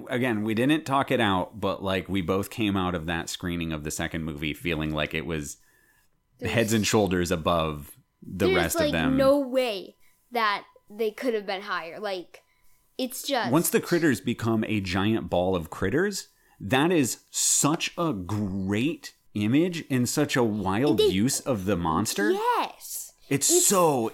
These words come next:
Speaker 1: inspired.
Speaker 2: Yeah, and, like, once you see it, you're, like, so, I, yeah, you get so excited from it.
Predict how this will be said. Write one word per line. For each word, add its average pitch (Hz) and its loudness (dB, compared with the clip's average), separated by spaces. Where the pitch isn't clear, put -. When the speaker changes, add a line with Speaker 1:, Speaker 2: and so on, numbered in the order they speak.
Speaker 1:
inspired. 123 -2
Speaker 2:
Yeah, 330 -4
and, 302 2
like, 330 -2
once 320 2
you 392 2
see 294 -4
it, 330 -4
you're, 427 2
like, 302 -2
so, 294 0
I, 277 0
yeah, 226 -2
you 247 -2
get 269 -2
so 196 -6
excited 226 -6
from 294 -4
it. 349 -2